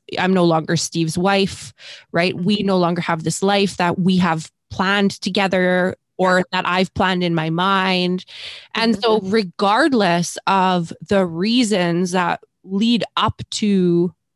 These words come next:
Speaker 1: the dissolution of a coupling,
Speaker 2: Yeah.
Speaker 1: there's so much stuff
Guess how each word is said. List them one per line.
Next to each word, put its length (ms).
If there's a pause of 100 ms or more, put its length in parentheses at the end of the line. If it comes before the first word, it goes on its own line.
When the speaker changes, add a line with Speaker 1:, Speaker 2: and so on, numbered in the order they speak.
(1700)
Speaker 1:
the 100
dissolution 1120 (100)
of 160
a 240 (100)
coupling, 500
Speaker 2:
Yeah. 60 (1300)
Speaker 1:
there's 180
so 320
much 500 (120)
stuff 800